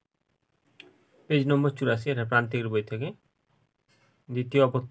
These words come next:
জনুতে one is to two is to one, one is to two is to one।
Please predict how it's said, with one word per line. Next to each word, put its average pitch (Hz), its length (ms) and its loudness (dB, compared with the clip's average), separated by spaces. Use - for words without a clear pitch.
জনুতে 113 300 -2
one 120 200 2
is 120 120 -4
to 131 120 -10
two 127 140 -6
is 113 160 -6
to 127 140 -8
one, 143 200 -4
one 110 240 -4
is 110 120 -6
to 143 100 -14
two 127 140 -12
is 104 140 -10
to - 140 -10
one। 98 200 -8